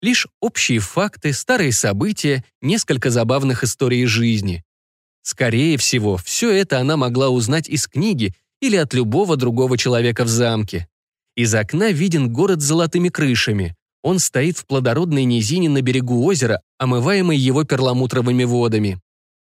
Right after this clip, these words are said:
Кипящие жизнью улицы пробуждают желание пройтись по их брусчатым дорожкам. Золотые крыши отражают солнечные блики, притягивая к себе ещё больше внимания.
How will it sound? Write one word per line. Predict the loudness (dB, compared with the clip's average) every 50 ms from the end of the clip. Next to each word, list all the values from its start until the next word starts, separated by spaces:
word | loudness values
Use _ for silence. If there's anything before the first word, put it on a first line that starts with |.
| _ _ _ -4
Кипящие | -4 -2 0 0 2 2 2 2 2 2 2 2
жизнью | 2 2 2 2 2 2 0 2 2 2
улицы | 2 0 0 0 -2 -2 -2 -4 -2
пробуждают | 0 0 0 2 0 0 2 2 2 2 2 0
желание | 0 0 0 2 2 2 2 0 0 0
пройтись | 0 0 -2 -2 -2 -2 -4 -4 -2
по | -2 0
их | 0 0 0
брусчатым | 0 0 0 0 0 0 0 0 0 0 0 0
дорожкам. | 0 2 2 2 0 0 -2 -4 -6 -6 -8 -8 -10 _ _ _ _
Золотые | -2 0 2 2 0 0 0 0 0 -2
крыши | -2 -2 -2 -2 -2 -2 -2 -2 -2
отражают | -2 -2 -2 -2 0 0 0 0 0 0
солнечные | 0 0 0 2 2 0 0 0 0 0 0 0
блики, | 0 0 0 0 0 0 -2 -4
притягивая | -6 -4 -2 -2 0 0 0 0 0 0 0 0 0 0
к | -2
себе | -4 -4 -2 -2 0
ещё | 0 0 0 0 0 0
больше | 0 0 0 0 0 -2 -2
внимания. | -2 -2 0 0 0 0 0 0 0 0 -2 -2 -4 -6